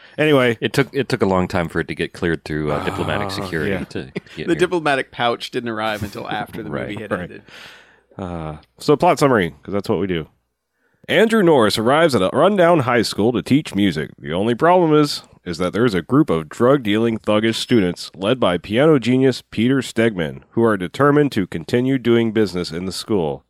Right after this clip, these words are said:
Speaker 1: and teach a lesson to anyone who thinks about getting in their way.
Speaker 3: That's it?
Speaker 1: That's pretty much it.
Speaker 3: Okay.
Speaker 1: Along the way, some, you know, wackiness ensues.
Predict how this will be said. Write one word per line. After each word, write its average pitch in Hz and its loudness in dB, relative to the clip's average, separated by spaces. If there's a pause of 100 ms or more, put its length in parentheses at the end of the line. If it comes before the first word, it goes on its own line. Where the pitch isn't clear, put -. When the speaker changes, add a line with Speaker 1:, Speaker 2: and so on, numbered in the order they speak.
(100)
Speaker 1:
and 110 -4
teach 98 -4
a 92 -2
lesson 98 -2
to 80 -10
anyone 104 -2
who 85 -4
thinks 98 -4
about 95 -2
getting 87 -4
in 101 -6
their 110 -2
way. 92 -2 (580)
Speaker 3:
That's 123 -10
it? 156 -6
Speaker 1:
That's 113 0
pretty 110 2
much 82 -6
it. - -20 (760)
Speaker 3:
Okay. 135 -10 (320)
Speaker 1:
Along 120 0
the 113 2
way, 104 2
some, 92 -8 (420)
you 98 -8
know, 82 -6
wackiness 80 -8
ensues. 71 -16